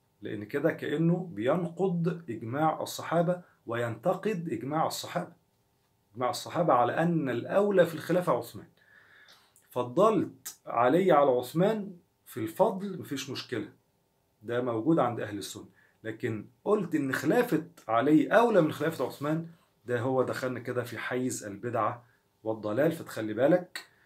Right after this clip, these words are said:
واختيار عثمان تم بطريقة اختيار أهل الحل والعقد، وكانت بإجماع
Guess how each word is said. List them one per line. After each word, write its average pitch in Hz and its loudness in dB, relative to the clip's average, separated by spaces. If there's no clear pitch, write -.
واختيار 131 0
عثمان 151 -2
تم 156 0
بطريقة 127 -4
اختيار 120 -2
أهل 120 -4
الحل 143 -4
والعقد، 104 -4
وكانت 113 -8
بإجماع 110 -8